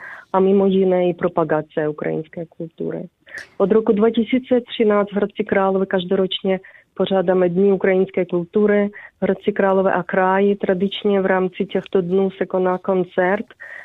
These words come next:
Hudba mého srdce nebo pléner a následně výstava obrazů ukrajinských malířů. A také probíhají autorské umělecké workshopy pro děti a mládež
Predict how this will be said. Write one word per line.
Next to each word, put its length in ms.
Hudba 380
mého 320
srdce 480
nebo 260
pléner 640
a 100
následně 680
výstava 560
obrazů 380
ukrajinských 580
malířů. 840
A 280
také 280
probíhají 520
autorské 560
umělecké 540
workshopy 500
pro 180
děti 380
a 80
mládež 520